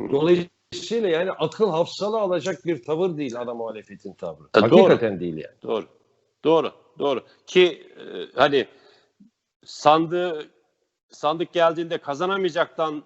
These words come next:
Speaker 1: kazanamamaktan korkuyorsa da, öyle düşünüyorsa da o zaman bırakması lazım, değil mi?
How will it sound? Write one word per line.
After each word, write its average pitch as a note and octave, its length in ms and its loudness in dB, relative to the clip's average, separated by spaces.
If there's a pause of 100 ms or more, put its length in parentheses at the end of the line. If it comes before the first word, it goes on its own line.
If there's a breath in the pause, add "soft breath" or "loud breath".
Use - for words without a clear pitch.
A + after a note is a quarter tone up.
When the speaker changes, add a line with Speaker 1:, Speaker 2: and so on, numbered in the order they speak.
(220)
Speaker 1:
kazanamamaktan D#3 800 -6 (540)
korkuyorsa D#3+ 600 -6
da, C3+ 100 -8
öyle E3 240 -6
düşünüyorsa D#3 460 -6
da D#3+ 60 -2
o E3+ 80 0
zaman F3 440 -6
bırakması G3+ 460 0
lazım, A#2+ 340 -2
değil B3+ 100 -6
mi? B2 120 -4